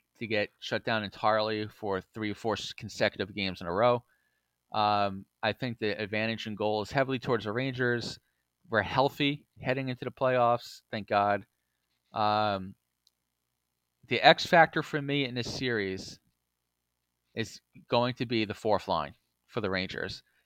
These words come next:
I, everybody's talking about the kid line. Can they recreate their magic?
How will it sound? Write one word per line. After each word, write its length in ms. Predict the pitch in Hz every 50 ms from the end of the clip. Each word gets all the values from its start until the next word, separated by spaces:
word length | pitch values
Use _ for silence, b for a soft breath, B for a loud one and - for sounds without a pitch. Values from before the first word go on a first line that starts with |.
| _ -
I, 240 | - 107 107 104 104 _ _ _ -
everybody's 360 | 117 120 135 135 143 139 131 -
talking 160 | 170 151 147
about 180 | 151 143 131
the 60 | - 120
kid 240 | - - 156 135
line. 240 | 139 135 139 139 131
Can 140 | - 135 120
they 60 | 110 110
recreate 360 | 120 120 - - 139 131 -
their 120 | 131 120
magic? 400 | 117 117 120 117 113 127 120 -